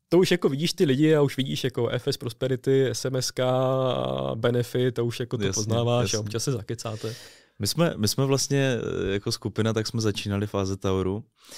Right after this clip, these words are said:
Speaker 2: Měli jsme tam kanceláře a já to vnímám jako takovou zlatou klícku.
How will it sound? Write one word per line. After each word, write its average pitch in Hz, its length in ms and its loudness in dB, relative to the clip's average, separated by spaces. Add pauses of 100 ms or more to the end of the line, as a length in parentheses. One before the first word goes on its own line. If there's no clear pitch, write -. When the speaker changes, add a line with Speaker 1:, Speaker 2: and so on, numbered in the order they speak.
(260)
Speaker 2:
Měli 95 120 0
jsme - 120 -2
tam 117 120 2
kanceláře 101 600 0
a 95 100 -2
já 98 140 2
to 107 160 -2
vnímám 107 400 2
jako 104 200 -2
takovou 110 340 0
zlatou 107 320 0
klícku. 104 480 -4